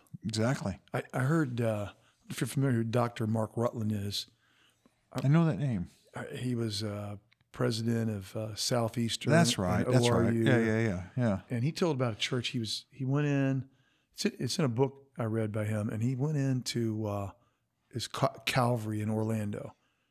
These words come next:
Speaker 2: I wanna say, like, eighteen million in debt. Had a,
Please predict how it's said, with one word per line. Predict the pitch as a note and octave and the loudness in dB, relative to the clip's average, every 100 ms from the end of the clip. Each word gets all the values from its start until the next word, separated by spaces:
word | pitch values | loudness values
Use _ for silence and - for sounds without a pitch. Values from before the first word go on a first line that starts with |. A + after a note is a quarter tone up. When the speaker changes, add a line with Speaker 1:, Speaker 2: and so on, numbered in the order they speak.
| _ _ _ _ - D#3+ | _ _ _ _ -18 -10
Speaker 2:
I | E3+ | -6
wanna | F3+ F3+ | 0 0
say, | C#3+ B2+ | 2 2
like, | A2 - | 0 -2
eighteen | C#3 D#3 - C#3 | -4 -2 2 4
million | C3 C3 C3+ C3 | 6 4 4 2
in | C3 | 2
debt. | B2 A#2 A2+ - _ _ _ _ _ _ - | 2 2 0 -4 _ _ _ _ _ _ -4
Had | A#2+ | -2
a, | A2+ | -2